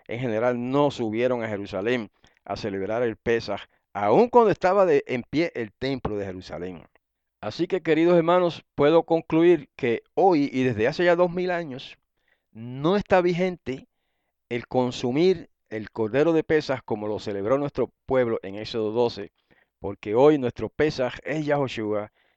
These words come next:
y no se puede volver a sacrificar un Cordero de Pesaj, porque Yahoshua es nuestro Pesaj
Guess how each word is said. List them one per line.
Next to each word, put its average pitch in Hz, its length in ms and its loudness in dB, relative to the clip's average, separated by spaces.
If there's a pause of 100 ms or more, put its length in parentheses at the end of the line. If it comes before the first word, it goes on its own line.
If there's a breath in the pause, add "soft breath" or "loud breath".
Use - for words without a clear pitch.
(140)
y 123 100 -4
no 165 160 -2
se 185 140 -2
puede 170 220 4
volver 147 440 6
a 170 60 0
sacrificar 131 640 -2
un 131 80 -4
Cordero 120 440 -2
de 117 120 -2
Pesaj, 104 420 -6 (400 soft breath)
porque 104 300 -8
Yahoshua 107 580 0 (160)
es 156 600 -4
nuestro 123 880 -4 (240)
Pesaj 123 500 0